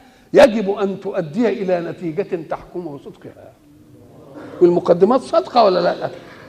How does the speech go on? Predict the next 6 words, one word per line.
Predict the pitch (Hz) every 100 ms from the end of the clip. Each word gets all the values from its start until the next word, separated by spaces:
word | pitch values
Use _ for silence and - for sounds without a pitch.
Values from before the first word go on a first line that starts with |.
| - - -
هنا | 269 196
بقى | 226 214 208 - - _ _ -
الإحياء، | 165 - - 240 247 - - - -
الإحياء | 147 - - 208 202
في | -
القرآن | 147 - - 185 226